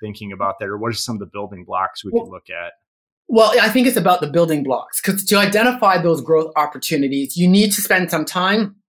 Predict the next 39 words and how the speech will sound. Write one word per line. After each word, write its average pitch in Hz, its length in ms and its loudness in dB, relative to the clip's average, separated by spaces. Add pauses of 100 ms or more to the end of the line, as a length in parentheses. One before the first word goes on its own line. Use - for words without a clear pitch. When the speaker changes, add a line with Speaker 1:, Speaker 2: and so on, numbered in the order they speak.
(460)
Speaker 2:
doing 185 320 4
what 170 100 6
I 180 80 4
call 175 480 2
in 165 120 -2
my 175 200 2
framework 180 540 -4
and 175 80 -4
in 165 80 -2
my 160 160 0
book, 147 320 -2
listening. 147 500 -2
We 175 120 -2
need 190 240 2
to 151 140 -2
identify 151 380 -2 (240)
where 180 260 2
are 170 140 4
those 160 220 2
growth 147 280 -4
opportunities. 120 760 -6
So 180 240 2 (180)
step 254 320 0
number 214 240 2
one, 180 360 -2
talking 233 340 2
to 233 100 0
your 202 160 2
current 175 400 -2
clients 156 380 -2
and 143 140 -4
customers, 190 520 0
Speaker 1:
Yeah. - 60 -16 (240)
Speaker 2:
and 208 100 2
even 214 140 4
some 208 120 0
of - 20 -2
your 202 160 0
previous, 208 400 -2